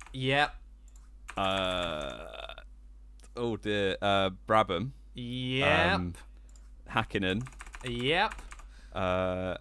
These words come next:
Speaker 2: I've done this in such a bad order.
Speaker 1: You really have.
Speaker 2: Um,
Speaker 1: You've screwed yourself.
Speaker 2: Um, Fittipaldi.
Speaker 1: Yes.
Speaker 2: Uh, the other Brazilian, P K.
Speaker 1: Yes.
Speaker 2: Um,
Speaker 1: Thirty seconds left on the clock.
Speaker 2: uh, d-,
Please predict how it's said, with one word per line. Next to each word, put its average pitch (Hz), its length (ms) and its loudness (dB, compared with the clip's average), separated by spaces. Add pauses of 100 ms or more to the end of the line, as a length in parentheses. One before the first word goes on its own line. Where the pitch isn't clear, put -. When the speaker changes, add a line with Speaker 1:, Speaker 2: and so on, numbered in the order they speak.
Speaker 2:
I've 90 240 -2
done 92 140 -2
this 90 160 -6
in 87 100 -8
such - 160 -10
a - 60 -14
bad 82 200 -4
order. 87 240 -4
Speaker 1:
You 127 120 0
really 139 220 2
have. 160 320 4
Speaker 2:
Um, 180 80 -4
Speaker 1:
You've 180 120 -4
screwed 135 260 -2
yourself. 156 420 -6 (320)
Speaker 2:
Um, 90 720 2
Fittipaldi. 104 760 2
Speaker 1:
Yes. 135 400 -2
Speaker 2:
Uh, 87 320 2 (100)
the 98 80 0
other 98 160 2
Brazilian, 87 480 -4
P 101 200 -2
K. 82 280 -6
Speaker 1:
Yes. 117 680 -4
Speaker 2:
Um, 92 640 2 (600)
Speaker 1:
Thirty 156 220 0
seconds 143 300 -2
left 143 180 -6
on 143 80 -6
the 123 40 -4
clock. 98 220 -8
Speaker 2:
uh, 98 380 4 (260)
d-, - 80 -18